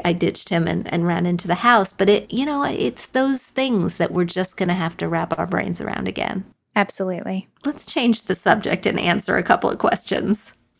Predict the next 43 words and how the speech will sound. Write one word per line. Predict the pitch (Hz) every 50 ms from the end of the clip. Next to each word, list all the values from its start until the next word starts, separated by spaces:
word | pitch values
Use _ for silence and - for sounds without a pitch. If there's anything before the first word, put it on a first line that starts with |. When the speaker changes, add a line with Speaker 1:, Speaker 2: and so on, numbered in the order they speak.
| _ _ _ _ _ -
Speaker 2:
For | - 226 220
sure. | - - - 180 180 175 175 175 175 190 _ _ _ _ _ _ _ _ _ _ -
Our | - 220
first | - - 277 285 -
question | - 208 208 - 220 208
comes | - 196 180 185 -
to | - - -
us | 180 -
from | - - 185 180
Anne. | 170 190 180 175 175 185 220 262 - _ _ _
She | - - - 190
writes, | 190 185 185 185 - - - - - _ _ _ _ _ _ _ _
"Hi, | - 254 269 269
Jean. | 233 226 214 208 208 214 226
Please | - _ - 220 226 226 220 -
help. | - 160 - - - - _ _ _ _ - 202
I | 196
think | - 247 240 -
I | 294
should | - - - -
purchase | - 240 233 - 208 -
life | 190 175 185 - -
insurance | 175 175 - - 170 165 175 - -
to | - 175
help | 190 185 180 -
with | 185 -
my | 190 175 175
funeral | - - 190 185 190 185 170 - -
expenses | 160 - - - - 165 175 - - 160 165 -
so | - 185 185
that | 185 190 185
my | 190 190 185
daughters | 190 185 196 208 220 226 220 -
won't | - 190 196
have | 202 196 190 -
to | - 185
worry | 170 165 165 170 170
about | 165 170 165 160 147
anything | 170 175 185 202 - 190 175 175
when | 175 175 165
the | 165 160
time | - - 165 160 160 160
comes. | - - - - 202 220 233 - -